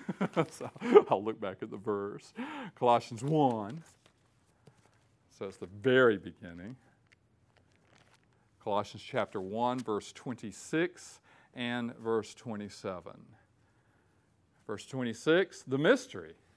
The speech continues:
There we are. The mystery, it's been what? Hidden from past ages and generations, but it has now been manifested, to whom God willed to make known the riches of the glory of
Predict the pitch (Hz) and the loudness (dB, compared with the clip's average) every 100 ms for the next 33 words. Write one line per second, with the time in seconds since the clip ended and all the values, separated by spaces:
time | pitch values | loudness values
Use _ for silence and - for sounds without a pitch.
0 | _ _ _ _ _ _ 95 104 131 175 | _ _ _ _ _ _ -4 0 4 6
1 | 180 151 151 _ _ _ _ _ _ - | 6 6 2 _ _ _ _ _ _ -12
2 | 101 120 156 - 226 - 147 131 120 151 | -2 2 2 2 0 0 2 2 4 8
3 | 185 240 - _ _ 185 202 175 143 202 | 8 8 4 _ _ 8 10 10 4 -6
4 | - _ _ _ _ 131 110 139 156 170 | -10 _ _ _ _ -8 0 6 6 4
5 | - 151 170 170 151 170 151 160 156 131 | 2 4 4 2 -6 -8 -2 0 2 6
6 | 123 123 - 123 120 - 107 107 107 127 | 6 4 -2 -8 -4 -4 -2 -4 -4 -2
7 | 131 147 165 151 135 127 120 - 107 98 | 0 0 -2 -2 -2 0 -2 -2 -2 -2
8 | - 107 104 107 120 113 113 113 135 131 | -6 -6 -4 -6 -6 -2 4 6 4 2
9 | 147 196 127 120 131 143 - - - _ | 4 6 8 6 4 -4 -18 -20 -20 _
10 | 123 123 131 127 139 156 131 127 147 175 | 0 2 2 2 2 2 2 4 4 0
11 | 151 160 147 139 139 139 139 143 127 127 | -2 -4 -4 2 6 8 8 6 8 8
12 | 135 143 | 8 6